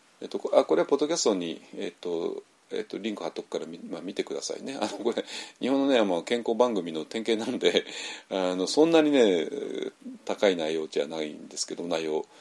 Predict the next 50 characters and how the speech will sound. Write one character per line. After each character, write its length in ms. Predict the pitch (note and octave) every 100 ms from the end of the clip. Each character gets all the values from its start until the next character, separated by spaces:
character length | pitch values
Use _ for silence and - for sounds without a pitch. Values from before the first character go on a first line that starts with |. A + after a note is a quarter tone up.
| - - -
そ 80 |
ん 80 | F2
な 60 | C#2+
に 60 | -
高 240 | - D#2
く 100 | D#2
な 100 | D#2
く 280 | D2 - -
て、 120 | C#2+
非 100 | -
常 100 | E2+
に 60 | D2+
わ 100 | D2+
か 80 |
り 60 | E2+
や 80 | D#2
す 100 | -
く 60 |
て、 300 | - D2 C2+ - _ - - - - _ _
う 60 | G2+
ん、 200 | F#2+ F2+
だ 80 | G2+
か 80 | F2+
ら 40 |
ど 160 | D#2+ G2+
う 20 |
も、 220 | E2 C#2 - _ - -
あ 100 | D#2+
の、 240 | D#2 D2 - E2 -
ま 80 |
あ、 20 | G2+
篠 180 | G2+
田 60 | D#2+
さ 140 | D2 C#2+
ん 80 |
の、 200 | - - - _ _ _ _ _ _ _ _ -
え 180 | - C2+
ー、 20 |
紹 200 | - -
介 140 | -
し 60 | -
て 100 | -
て 160 | -
ね、 80 | C#3
の-、 180 | C3 -
篠 280 | - - D#2+
田 60 | D#2
さ 160 | -
ん 100 | F#2+
の、 220 | C#3 F2